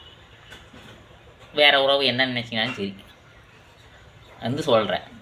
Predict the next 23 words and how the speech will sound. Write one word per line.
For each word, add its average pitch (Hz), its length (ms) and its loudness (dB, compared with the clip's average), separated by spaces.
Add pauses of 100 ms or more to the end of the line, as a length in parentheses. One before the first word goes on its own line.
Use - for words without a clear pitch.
(300)
உங்களோட 143 400 2
அழுகையை 175 400 0 (140)
தயவு 170 360 2
செய்து 131 260 -4
மத்தவங்ககிட்ட 120 380 -4 (100)
வெளிக்காட்டாதீங்க. 139 800 -4 (280)
பக்கத்துல 185 360 2
இருக்கிறவங்க, 170 340 0
உங்க 139 120 -6
ஃப்ரெண்டு 147 260 2
கூட்டம் 139 240 0
கூட 151 120 -6
காணுங்க, 120 240 -2 (220)
வீடியோவில் 196 500 2
காட்டாதீங்க. 113 480 -4 (920)
நிறைய 135 240 2 (140)
பேர் 214 180 2
அதை 147 120 0 (120)
மிஸ்யூஸ் 196 360 -6
பண்ணுவாங்க. 113 380 -2 (680)
சாதாரணமா 123 580 0
இல்ல, 120 120 -6 (2250)
வரலாம் 135 420 6